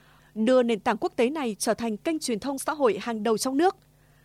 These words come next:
Đứng kế tiếp lần lượt là các mạng Zalo, TikTok, YouTube và Instagram. Chúng ta đều biết những lợi ích to lớn mà mạng xã hội mang lại, đó là truyền tải và chia sẻ thông tin tích cực đến người dùng. Mạng xã hội còn là công cụ đắc lực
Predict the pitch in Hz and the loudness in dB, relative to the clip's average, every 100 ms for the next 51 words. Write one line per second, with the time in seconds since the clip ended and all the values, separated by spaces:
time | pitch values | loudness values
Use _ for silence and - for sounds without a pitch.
0 | _ 220 226 247 226 320 381 269 226 220 | _ 2 2 2 0 0 0 0 0 -2
1 | 226 - 202 220 208 339 294 202 - - | -2 -4 -4 -4 -4 -4 -2 -2 -4 -14
2 | 170 277 269 269 247 - _ - - 311 | 0 2 6 6 4 -2 _ -8 0 0
3 | 349 _ _ _ _ - 269 294 359 - | 0 _ _ _ _ -4 -2 2 0 0
4 | _ _ _ 170 240 240 214 302 294 285 | _ _ _ -4 -2 -2 0 -4 0 2
5 | 277 214 240 247 220 _ _ _ _ _ | 2 4 4 4 0 _ _ _ _ _
6 | _ _ - 311 339 311 254 226 370 - | _ _ -2 0 2 4 4 4 0 0
7 | 240 254 339 - - 330 330 277 240 381 | -2 2 0 0 0 2 4 4 4 4
8 | 302 233 233 - 330 294 190 262 247 196 | 0 0 -2 -2 0 0 0 -2 0 -2
9 | - _ 208 220 240 370 277 - 208 233 | -4 _ 2 2 2 0 -2 -2 -4 -2
10 | 208 165 190 208 320 294 254 - 262 277 | -2 -2 -4 -2 -2 -2 -2 -2 -4 -2
11 | 240 226 359 254 - _ 226 208 339 220 | -2 -2 4 4 4 _ 2 2 2 4
12 | 220 190 - _ _ _ _ _ 202 240 | 4 4 -4 _ _ _ _ _ 0 2
13 | 233 - 339 302 190 - 233 220 226 220 | 2 0 0 2 2 2 0 2 -2 -2
14 | 320 320 247 196 226 311 247 | -2 0 2 4 2 4 2